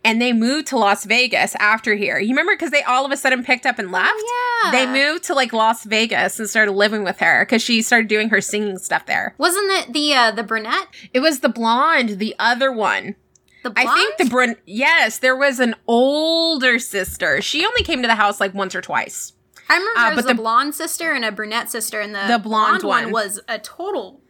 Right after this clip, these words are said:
Speaker 2: bitch. Like, every time, like, we saw her, she was so mean
Speaker 1: Oh, she
Speaker 2: to
Speaker 1: was,
Speaker 2: us.
Speaker 1: she,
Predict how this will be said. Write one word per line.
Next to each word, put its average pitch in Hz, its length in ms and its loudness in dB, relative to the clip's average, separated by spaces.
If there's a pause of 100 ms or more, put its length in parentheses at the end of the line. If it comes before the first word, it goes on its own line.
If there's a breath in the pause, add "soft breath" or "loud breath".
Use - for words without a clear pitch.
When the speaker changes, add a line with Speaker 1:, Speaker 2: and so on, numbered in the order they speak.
(120)
Speaker 2:
bitch. 240 640 -6
Like, 220 280 -4
every 311 320 2
time, 254 420 2
like, 208 200 -4
we 214 120 -8
saw 220 320 4
her, 208 140 -4
she 220 180 -8
was 208 160 -4
so 254 160 0
mean 294 120 -2
Speaker 1:
Oh, 254 100 4
she 254 140 0
Speaker 2:
to 294 80 4
Speaker 1:
was, 339 200 0
Speaker 2:
us. - 300 -4
Speaker 1:
she, - 360 -2